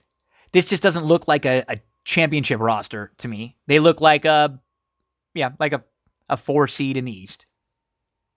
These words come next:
Maybe they win a playoff series. I just, I don't think they're better than Milwaukee or Philly, and they're, they're a move or two away. And they just paid Jaylen Brown.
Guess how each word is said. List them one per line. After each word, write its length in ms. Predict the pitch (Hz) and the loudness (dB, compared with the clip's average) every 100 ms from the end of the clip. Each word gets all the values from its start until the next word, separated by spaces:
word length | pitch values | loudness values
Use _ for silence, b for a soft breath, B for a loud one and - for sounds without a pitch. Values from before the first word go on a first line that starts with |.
| _ - | _ -10
Maybe 180 | 135 131 | -6 -2
they 80 | 127 | 0
win 140 | 127 | -2
a 20 | |
playoff 320 | 113 135 131 | 2 2 4
series. 480 | 120 131 123 127 123 B B | 0 -4 -4 -4 -6 B B
I 80 | - | -8
just, 200 | 143 - - | -6 -6 2
I 60 | |
don't 180 | 156 160 | 2 2
think 220 | - 151 | -2 -2
they're 100 | 147 | -2
better 240 | 127 135 139 | 2 2 2
than 140 | 135 | 0
Milwaukee 480 | 131 127 131 120 131 | 2 4 4 2 -4
or 60 | 113 | -4
Philly, 420 | 139 135 120 110 | -2 -2 -4 -6
and 180 | 120 120 | -8 -4
they're, 320 | 123 120 117 | -2 -2 -2
they're 240 | 131 135 | 0 2
a 60 | 131 | 2
move 260 | 139 156 | 2 2
or 60 | 139 | 2
two 200 | - 139 | -2 -4
away. 360 | 113 120 117 107 B B | -2 0 -2 -4 B B
And 100 | 110 | -10
they 80 | 117 | -4
just 280 | 117 170 - | 0 0 0
paid 220 | 175 151 | -2 0
Jaylen 400 | 131 143 143 123 | 0 0 0 -2
Brown. 440 | 117 120 123 123 | -4 -2 -2 -4